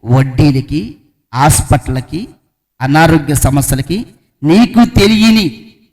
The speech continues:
ఏదో ఒక సమస్య నీ మీదకి వస్తుంది, నువ్వు అటు కట్టేస్తున్నావు. మరి నేను తొంభై ఆరు వేల రూపాయలు తీసుకుంటున్నాను,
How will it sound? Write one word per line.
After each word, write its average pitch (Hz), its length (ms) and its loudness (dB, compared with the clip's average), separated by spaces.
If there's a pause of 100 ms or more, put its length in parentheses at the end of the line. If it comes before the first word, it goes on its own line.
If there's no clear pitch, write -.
(460)
ఏదో 202 320 2
ఒక 233 160 0
సమస్య 190 440 0
నీ 165 140 4
మీదకి 156 280 0
వస్తుంది, 135 460 -2 (440)
నువ్వు 294 160 4
అటు 208 120 2
కట్టేస్తున్నావు. 139 680 -6 (1040)
మరి 254 120 2
నేను 262 200 4
తొంభై 240 420 2
ఆరు 254 180 6
వేల 254 180 2
రూపాయలు 247 300 -4
తీసుకుంటున్నాను, 196 760 -6